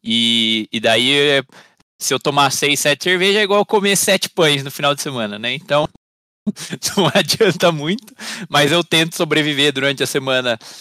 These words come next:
mais ou menos nesse, nesse formato aí. E, porém, agora tem uma cerveja nova no merca-, no mercado, hein? Vocês já viram aquela propaganda? É a Michelob Ultra, tá passando a propaganda aí, que ela tem oitenta por cento a menos carboidratos do que as outras.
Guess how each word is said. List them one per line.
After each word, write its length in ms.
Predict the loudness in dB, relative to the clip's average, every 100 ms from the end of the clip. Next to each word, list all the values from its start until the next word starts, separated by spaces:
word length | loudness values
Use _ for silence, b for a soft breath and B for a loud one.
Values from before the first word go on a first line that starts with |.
| B -4
mais 240 | 0 2
ou 60 | 2
menos 260 | 0 -2
nesse, 760 | -2 -2 -2 -4 -4 -4 -4 -8 -8
nesse 260 | -6 -4 -4
formato 600 | -2 0 2 0 -2 -4
aí. 180 | -4 -6 B B _ _ -2
E, 920 | 0 0 -2 -2 -2 -2 -2 -4 -6 -4
porém, 220 | 0 2
agora 240 | 2 2 0
tem 100 | -2
uma 80 | -2
cerveja 340 | 0 0 0
nova 260 | 2 0 0
no 80 |
merca-, 440 | -4 -4 0 0 0 -2
no 80 |
mercado, 440 | -4 -4 0 -2 0
hein? 100 | -2
Vocês 120 | -2
já 60 | 0
viram 200 | 0 -2
aquela 200 | 0 -2
propaganda? 520 | -4 -6 -2 0 2
É 40 | 0
a 60 |
Michelob 760 | 0 -2 0 2 2 2 -2 -10 _ b -6
Ultra, 420 | -4 -4 -4 -4
tá 120 | -2
passando 300 | -2 0 0
a 60 | -2
propaganda 560 | -4 -2 -2 0 0 0
aí, 80 |
que 100 | -2
ela 140 | -2 0
tem 400 | 0 0 -2 -4 b b _ -4
oitenta 480 | -4 0 -2 -2
por 180 | -4 -4
cento 240 | -2 -2 -2
a 60 |
menos 260 | -2 -4 -4
carboidratos 680 | -4 -2 -2 0 0 0 -6
do 100 | -10
que 80 | -8
as 140 | -8
outras. 320 | -10 -12 -20